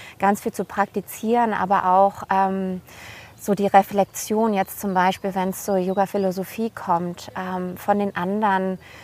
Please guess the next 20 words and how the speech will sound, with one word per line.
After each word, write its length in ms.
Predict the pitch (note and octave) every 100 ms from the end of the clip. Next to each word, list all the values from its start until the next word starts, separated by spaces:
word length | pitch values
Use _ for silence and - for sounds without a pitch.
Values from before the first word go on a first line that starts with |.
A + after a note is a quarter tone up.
| - - G#3
mitzubekommen, 800 | G3+ - A3 G3 - G3 F#3 F3+
das 160 | F3+
ist 360 | - F3+ - -
so 280 | G3+ F#3+ F3
schön. 420 | - - E3 D#3 D3+
Das 180 | F3+ -
ist 180 | F#3 -
so 100 | G#3
was 200 | G#3+ -
Besonderes. 720 | F#3 F#3 F#3 G#3+ F3+ F3 G3 -
Also 320 | F#3 F3+ F#3 F#3
da 100 | F3+
lerne 300 | F3 F#3 G#3+
ich 80 | -
selber 380 | F#3 G3 G3
ganz, 320 | E3+ F#3+ G#3+ -
ganz 240 | F#3+ F3+
viel 240 | - G#3
als 320 | G3+ F#3 F3 F#3+
Mensch 440 | F3+ G#3 C#4